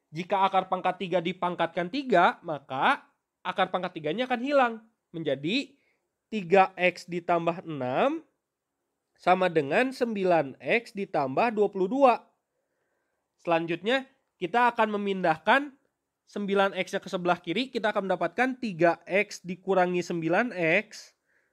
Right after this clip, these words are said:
sama dengan dua puluh dua-nya kita tulis ulang, dikurangi dengan enam, karena positif enam-nya kita akan pindahkan ke sebelah kanan. Sehingga kita akan mendapatkan nilai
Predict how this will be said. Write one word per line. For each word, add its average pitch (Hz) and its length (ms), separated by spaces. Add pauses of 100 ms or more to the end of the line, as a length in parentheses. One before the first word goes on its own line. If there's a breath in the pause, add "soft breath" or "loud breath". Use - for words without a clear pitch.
sama 190 400
dengan 190 400
dua 202 240
puluh 196 160
dua-nya 185 320
kita 170 240
tulis 170 240
ulang, 151 480 (400)
dikurangi 190 560
dengan 226 240
enam, 220 400
karena 165 480 (160)
positif 185 480
enam-nya 175 320
kita 202 240
akan 196 80
pindahkan 190 400
ke - 80
sebelah 160 320
kanan. 180 400 (560)
Sehingga 170 320
kita 175 240
akan 170 160
mendapatkan 160 400
nilai 175 400